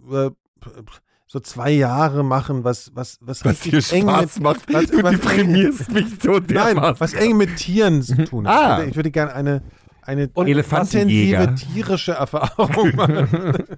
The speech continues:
Speaker 4: Wisst ihr,
Speaker 1: Aber
Speaker 4: welches
Speaker 1: jetzt nicht
Speaker 4: Tier
Speaker 1: mit dem Haushund, sondern
Speaker 4: Wenn man,
Speaker 1: irgendwas
Speaker 4: wenn man, ganz kurz nochmal, wenn man sich, äh,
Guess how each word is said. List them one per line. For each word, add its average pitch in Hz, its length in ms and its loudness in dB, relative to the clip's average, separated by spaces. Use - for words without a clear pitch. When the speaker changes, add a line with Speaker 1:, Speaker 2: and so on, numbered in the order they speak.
Speaker 4:
Wisst - 220 -2
ihr, 214 100 2
Speaker 1:
Aber 160 80 2
Speaker 4:
welches 175 140 4
Speaker 1:
jetzt 196 80 2
nicht 247 100 0
Speaker 4:
Tier 214 160 2
Speaker 1:
mit 160 120 0
dem 127 40 -4
Haushund, 131 560 0
sondern 139 220 0
Speaker 4:
Wenn 220 80 2
man, 220 180 2
Speaker 1:
irgendwas 139 100 0
Speaker 4:
wenn 196 60 0
man, 175 80 -14
ganz 190 280 -4
kurz 180 240 -2
nochmal, 123 200 0
wenn 131 80 -2
man 160 140 0
sich, 147 180 -10
äh, - 60 -20